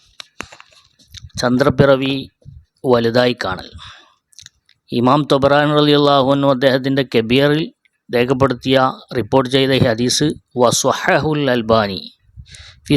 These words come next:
സ്വഹീൽ ജാമിഅ, സ്വഹീൽ ജാമിയയിൽ അയ്യായിരത്തി എണ്ണൂറ്റി തൊണ്ണൂറ്റി എട്ടാമത്തെ ഹദീസായിട്ട് അൽബാനി സ്വഹീഹാക്കിയിട്ടുണ്ട്. ഇനി അത് മാത്രമോ? ഇത് മാത്രമല്ല, ഈ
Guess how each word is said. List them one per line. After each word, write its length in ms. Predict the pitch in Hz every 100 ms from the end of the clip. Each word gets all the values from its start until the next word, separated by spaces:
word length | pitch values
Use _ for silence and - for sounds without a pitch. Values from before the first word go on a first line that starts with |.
| 131
സ്വഹീൽ 360 | 131 123 139 127
ജാമിഅ, 320 | 113 101 98 85 - _ _ _ _ _ _ _ _ _ _
സ്വഹീൽ 240 | - 127 147 147
ജാമിയയിൽ 440 | 151 151 151 156 180 - _ _ _ _ _ 117
അയ്യായിരത്തി 580 | 123 135 143 147 139 147
എണ്ണൂറ്റി 300 | 143 139 143 135
തൊണ്ണൂറ്റി 380 | 131 135 127 147
എട്ടാമത്തെ 760 | 120 - 143 143 147 147 135 170 180 - - -
ഹദീസായിട്ട് 800 | 127 123 135 131 131 127 120 139 127
അൽബാനി 500 | 117 120 135 160 175 151
സ്വഹീഹാക്കിയിട്ടുണ്ട്. 840 | 123 117 113 104 - 92 85 - - - - - _ _ - - - _ _ _ _ _ _ _ _ _ _ _ _ _ _ _ _
ഇനി 100 | 131 127
അത് 120 | 123 139
മാത്രമോ? 400 | 123 120 131 101 90 - _ _ _ _ _ _ _ _
ഇത് 240 | 113 113 147
മാത്രമല്ല, 460 | 143 143 143 143 127
ഈ 20 | 127